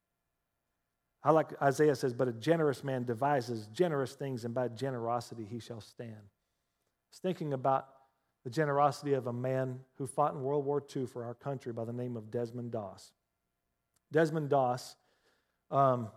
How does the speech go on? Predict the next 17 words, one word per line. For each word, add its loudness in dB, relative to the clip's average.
was, 4
he 0
volunteered. 0
He -12
was -8
from -4
Indiana, 0
or 10
West, 4
or 2
Virginia, 2
Virginia, 0
and 0
Desmond 6
Doss 4
volunteered, 2
uh, 4